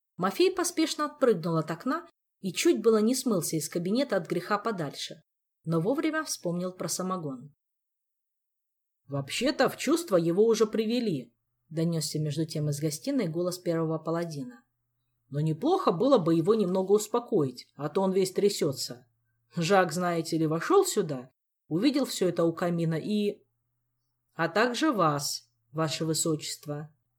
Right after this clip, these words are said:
проворчал мэтр. «Извольте посмотреть на себя, когда вы отучитесь вытирать руки об собственную одежду.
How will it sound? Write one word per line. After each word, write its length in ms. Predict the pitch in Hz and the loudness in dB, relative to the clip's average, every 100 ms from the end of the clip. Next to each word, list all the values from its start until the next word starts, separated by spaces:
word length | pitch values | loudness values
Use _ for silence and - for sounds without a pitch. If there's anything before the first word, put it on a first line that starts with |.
| _ - | _ -8
проворчал 480 | 151 147 - 156 | -6 -6 -4 -4
мэтр. 400 | 151 143 147 - _ _ _ _ _ - | -2 -6 -8 -18 _ _ _ _ _ -8
«Извольте 540 | 151 175 349 349 240 | 0 2 2 2 -2
посмотреть 600 | 196 - 208 202 175 147 | -2 0 0 0 -2 -2
на 80 | 151 | -4
себя, 500 | - - 135 135 143 _ _ _ | -4 -4 -4 -4 -10 _ _ _
когда 320 | - 156 202 | -6 0 2
вы 160 | 285 294 | 4 4
отучитесь 580 | 277 240 - 156 160 - | 2 -2 -4 -6 -6 -2
вытирать 480 | 170 180 170 156 156 | -4 -2 -2 -2 0
руки 360 | 196 330 170 | 2 2 -2
об 240 | 147 156 - | -4 -6 -4
собственную 640 | 196 254 - 294 294 294 | 0 0 -2 -4 -2 -2
одежду. 580 | 254 180 139 - 135 | -2 -4 -6 -6 -14